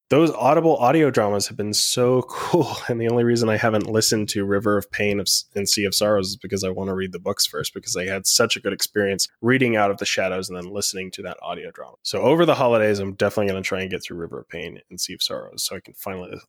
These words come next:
listen to those. But after reading the, the Alien Three Gibson comic and the screenplay for that, it was awesome to, especially having Michael Biehn and, and Lance Henriksen reprise their roles. Yeah, they were older, but they still, you could tell they gave it their all, and, and it was awesome.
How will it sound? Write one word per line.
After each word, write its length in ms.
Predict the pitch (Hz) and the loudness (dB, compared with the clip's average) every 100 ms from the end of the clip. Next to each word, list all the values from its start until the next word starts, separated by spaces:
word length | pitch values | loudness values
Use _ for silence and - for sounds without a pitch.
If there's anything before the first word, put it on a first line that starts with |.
| _ | _
listen 220 | 104 - | -8 -8
to 80 | 90 | -10
those. 260 | 92 101 - | -14 -14 -2
But 280 | 120 110 - - | 0 0 -2 -2
after 260 | 120 - 127 | 0 2 2
reading 320 | 123 120 113 | 4 4 4
the, 260 | 107 101 98 | 4 4 2
the 100 | 107 | 2
Alien 300 | 110 110 101 | 4 2 0
Three 220 | - 98 | -2 -2
Gibson 360 | 101 104 - 101 | 0 2 0 -2
comic 400 | - 95 95 95 | -4 -4 -6 -8
and 100 | 90 | -4
the 40 | |
screenplay 520 | - - 101 92 87 | -4 -4 -6 -6 -10
for 120 | - | -6
that, 220 | 90 90 92 | -6 -6 -6
it 60 | |
was 140 | 92 - | -8 -6
awesome 540 | 92 95 - 90 90 - | -4 -4 -4 -6 -10 -10
to, 280 | 92 92 90 | -8 -8 -8
especially 380 | - 175 233 180 | 0 2 4 2
having 420 | - 113 107 104 - | 2 0 -2 -8 -2
Michael 240 | 120 117 | 0 0
Biehn 360 | 95 127 143 143 | 2 4 6 4
and, 240 | 110 98 | 2 -2
and 140 | 117 101 | -4 -2
Lance 400 | 101 113 110 - | 0 0 -2 -2
Henriksen 420 | 113 107 - 104 | -2 -2 -4 -4
reprise 400 | 98 - 110 104 | -4 0 0 0
their 120 | 95 | -2
roles. 400 | 101 110 107 - | 0 0 0 0
Yeah, 220 | 151 151 | 2 4
they 120 | 156 135 | 4 4
were 120 | 123 | 4
older, 240 | 120 120 | 4 4
but 160 | 117 107 | 2 -2
they 80 | 110 | -2
still, 400 | - 139 120 123 _ _ | 2 2 2 -4 _ _
you 140 | 127 131 | -6 -4
could 160 | 113 | -2
tell 160 | - 110 | 2 2
they 80 | 101 | 2
gave 140 | 101 | -4
it 60 | 95 | -6
their 180 | 98 90 | -8 -6
all, 200 | 92 92 | -6 -6
and, 240 | 101 104 - - _ - | -10 -12 -16 -20 _ -2
and 100 | 113 | 0
it 80 | 107 | 0
was 160 | 101 | -2
awesome. 420 | 95 80 - - | -4 -6 -10 -14